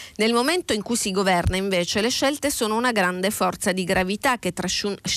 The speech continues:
trascina tutti verso il senso della realtà, e la realtà non fa sconti a nessuno. Le leggi, i decreti, le decisioni non possono essere neutrali.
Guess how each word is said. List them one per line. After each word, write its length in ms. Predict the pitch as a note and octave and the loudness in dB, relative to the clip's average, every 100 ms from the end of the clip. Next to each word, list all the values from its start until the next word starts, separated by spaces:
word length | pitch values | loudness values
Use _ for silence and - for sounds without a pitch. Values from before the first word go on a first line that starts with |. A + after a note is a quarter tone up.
| - | -6
trascina 640 | - G3 - - A#3+ A3+ F#3 | -2 0 0 0 0 2 0
tutti 460 | - A#3+ - C#4+ | 0 -4 -2 -2
verso 380 | C4 G3+ G3 - | 2 2 2 0
il 100 | B3 | -2
senso 520 | - F#3+ D3 D#3+ - F#3 | 0 -2 -2 -4 -4 0
della 260 | F3+ F3 | 2 2
realtà, 500 | F3+ F3+ F3 - F3+ - - - - | 2 2 0 0 -2 -2 -16 -14 -4
e 100 | G#3 | 2
la 140 | G3+ | 4
realtà 420 | G3+ C#4+ D4 F3 | 4 2 0 -2
non 180 | E3+ G3 | -2 -2
fa 140 | G#3 - | -2 -4
sconti 480 | - - D3+ D#3 | -4 -6 -8 -2
a 60 | E3 | -2
nessuno. 640 | E3 - - - E3 E3+ D3+ | 0 -4 -6 -6 -4 -4 -2
Le 160 | D3+ | 0
leggi, 440 | D3 F3 G3 E3+ D#3+ | 2 2 0 -2 -4
i 60 | |
decreti, 580 | D3+ D3+ F3 F#3+ F#3 E3+ | -4 -2 2 2 0 -4
le 120 | C#3+ | -6
decisioni 640 | C3 - E3 F3 A3 D4 | -6 -6 -4 0 0 0
non 160 | D#4 D4+ | 0 0
possono 420 | - F#3+ - A3 | 0 -2 0 0
essere 420 | E3 D3 - E3+ E3+ | 0 -2 -2 0 0
neutrali. 640 | F3 E3+ G#3 F#3+ F3 | 0 -2 0 2 2